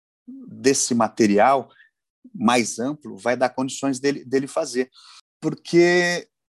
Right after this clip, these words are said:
ele tem que ser um artista, além de ser um ator, entende? É mais amplo o trabalho dele. Por isso que eu acho que esse conhecimento é fundamental. Vai mais longe, vai mais longe. Cê, cê tem de onde tirar coelhos da cartola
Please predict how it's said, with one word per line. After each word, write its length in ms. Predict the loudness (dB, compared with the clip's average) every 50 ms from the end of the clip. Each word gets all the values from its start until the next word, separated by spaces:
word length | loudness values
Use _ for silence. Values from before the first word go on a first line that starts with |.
| _ _ _ _
ele 220 | -6 -6 -6 -4
tem 120 | -4 -6
que 60 | -6 -4
ser 80 | -2
um 60 | -2
artista, 580 | -2 -2 -2 0 0 0 0 0 -6 -8 -8 -8
além 380 | _ -2 -2 0 0 -2 -2 -4
de 60 | -6
ser 200 | -6 2 2 2
um 140 | 2 2 -2
ator, 400 | -6 -6 _ -6 -6 -6 -6 -8 _ _ _ _ _ _ _ _ _ _ _
entende? 480 | -16 -8 -6 -4 -4 -2 -4 -6 -10 -6
É 140 | -2 0 0
mais 240 | 2 2 2 2 2
amplo 300 | 2 2 0 0 -2 -4
o 20 | -2
trabalho 400 | -2 -2 -2 -2 -2 -4 -6 -8
dele. 240 | -8 -10 -10 -12 _ _ _ _ _ _ _ _ _ _
Por 100 | -4 -4
isso 140 | -4 0
que 60 | 2 2
eu 60 | 2
acho 120 | 2 2
que 60 | -4
esse 100 | -8 -10
conhecimento 960 | -4 -4 -2 -2 -2 -4 -6 -10 -14 _ _ _ -4 -2 -2 -2 -2 -4 -4
é 40 | -6
fundamental. 880 | -8 -10 -10 -2 -2 2 2 2 2 2 0 0 0 -2 -2 -2 -6 _ _ _ _ _ _ -20 -20 -20 _ _
Vai 260 | -8 -2 0 0 0
mais 220 | 2 0 0 0 0
longe, 440 | 0 0 0 -2 -2 -4 -8 -10
vai 200 | -8 -6 -6 -4
mais 160 | -4 -6 -6 -6
longe. 240 | -8 -8 -8 -10 -16 _ _ _
Cê, 240 | _ -4 -4 -4 -2
cê 200 | -2 -4 -4 -4
tem 200 | 2 2 2 2
de 120 | 4 2 2
onde 260 | 2 2 0 -4 -8
tirar 640 | -10 -6 0 2 2 4 4 2 2 0 -2 -6 _ _ _ _ _ -20 _
coelhos 380 | _ -4 -4 -2 -4 -6 -8 -8
da 100 | -10 -8
cartola 760 | -6 -8 -8 -8 _ _ -2 0 0 0 0 -2 -8 -12